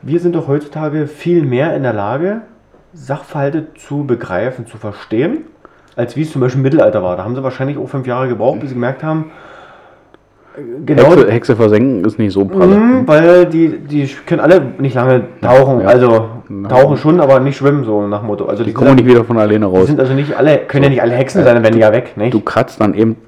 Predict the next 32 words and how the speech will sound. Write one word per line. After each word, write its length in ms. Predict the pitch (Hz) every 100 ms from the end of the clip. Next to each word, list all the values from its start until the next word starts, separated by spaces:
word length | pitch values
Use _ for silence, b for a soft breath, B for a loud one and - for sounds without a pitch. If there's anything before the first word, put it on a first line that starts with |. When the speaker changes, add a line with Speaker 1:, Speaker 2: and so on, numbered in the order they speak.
| _ _ _ -
Speaker 2:
Thema, 360 | 123 143 156
was 200 | 127 117
ober-, 340 | - 127 127 -
oben 240 | 113 113
drüber 280 | 110 127 147
schwebt, 320 | 139 131 131
ist 80 | 107
immer 160 | 104 113
noch 100 | 104
der 160 | -
Ukraine-Krieg, 720 | - - 90 143 180 202 208 - _ B B B
wo 80 | 120
du 120 | 123
jetzt 220 | 113 120
erstmal 300 | 113 120 123
o-, 180 | 101 98 -
oberflächlich 520 | 147 151 131 117 113 98
rumkratzt, 540 | 127 151 156 - - B B
Speaker 1:
Hm. 240 | 131 143
Speaker 2:
um, 100 | 123 -
um 160 | 123 120
jetzt 200 | 117 120
mal 120 | 101
meine, 460 | 90 107 143 135 110 - - 117 110
weil 140 | 110 104
ich 140 | 107
ungefähr 320 | 135 135 110
denke, 340 | 101 107 117 104
wo 60 |
du 100 | 101
hin 160 | 101 135
willst, 400 | 143 147 - _